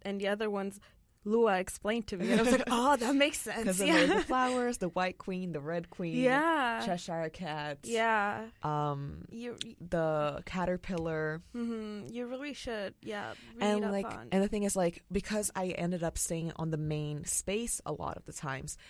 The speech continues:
Speaker 2: there's constant music going on, and the music is kind of cues for the actors to do certain things,
Speaker 1: Mm-hmm.
Speaker 2: which I thought was really great because the songs, I love the songs.
Speaker 1: Yeah.
Speaker 2: The soundtrack was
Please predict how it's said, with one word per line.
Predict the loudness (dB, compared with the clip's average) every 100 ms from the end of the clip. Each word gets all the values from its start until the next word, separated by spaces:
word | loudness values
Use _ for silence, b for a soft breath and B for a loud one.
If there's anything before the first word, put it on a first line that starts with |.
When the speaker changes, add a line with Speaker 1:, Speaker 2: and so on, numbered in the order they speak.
| B
Speaker 2:
there's | 0 2
constant | 0 -2 0 0 -2
music | -2 -2 -2
going | -2 0 0
on, | 0
and | 0
the | 0
music | 0 0 0 -2 -2
is | -2
kind | -2 -2
of | -4
cues | -6 -6 -2 -2 -2
for | -4
the | -4
actors | -6 -6 -10 -12
to | -10
do | -10
certain | -10 -10 -10
things, | -6 -6 -6 -6
Speaker 1:
Mm-hmm. | -6 -4
Speaker 2:
which | -2
I | 0 -2
thought | 0 -2
was | -2
really | -4 -4
great | 0 0
because | 0 -4 -6
the | -4
songs, | -4 -2 -2 -2 -4 -4
I | -4
love | -2 -4 -8 -8
the |
songs. | -6 -4 -4 -4
Speaker 1:
Yeah. | -4
Speaker 2:
The | -2
soundtrack | -2 -4 -4 -8 -8
was | -10 -10